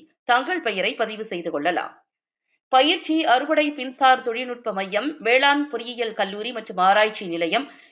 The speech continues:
தமிழ்நாடு வேளாண்மை பல்கலைக்கழகம், கோயம்புத்தூரில் நடைபெறும். பயிற்சி இடத்திற்கு வரவேண்டியது வாயில் எண் ஏழு, தமிழ்நாடு வேளாண்மை பல்கலைக்கழகம், மருதமலை சாலை வழியாக, கோயம்புத்தூர், ஆறு நான்கு ஒன்று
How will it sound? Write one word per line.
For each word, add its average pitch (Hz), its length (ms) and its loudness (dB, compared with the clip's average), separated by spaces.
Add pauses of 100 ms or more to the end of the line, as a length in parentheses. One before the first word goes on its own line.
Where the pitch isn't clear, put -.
(140)
தமிழ்நாடு 285 500 4
வேளாண்மை 254 460 0
பல்கலைக்கழகம், 214 800 -2
கோயம்புத்தூரில் 226 680 -4
நடைபெறும். 143 420 -6 (600)
பயிற்சி 330 420 2
இடத்திற்கு 262 500 0 (180)
வரவேண்டியது 220 640 0 (180)
வாயில் 254 460 2
எண் 240 180 -8 (120)
ஏழு, 185 280 -2 (440)
தமிழ்நாடு 311 500 4 (100)
வேளாண்மை 269 520 0
பல்கலைக்கழகம், 220 760 0 (340)
மருதமலை 294 540 4
சாலை 226 380 2
வழியாக, 180 560 -2 (160)
கோயம்புத்தூர், 208 580 -2 (380)
ஆறு 302 480 4
நான்கு 233 460 4 (140)
ஒன்று 269 380 -2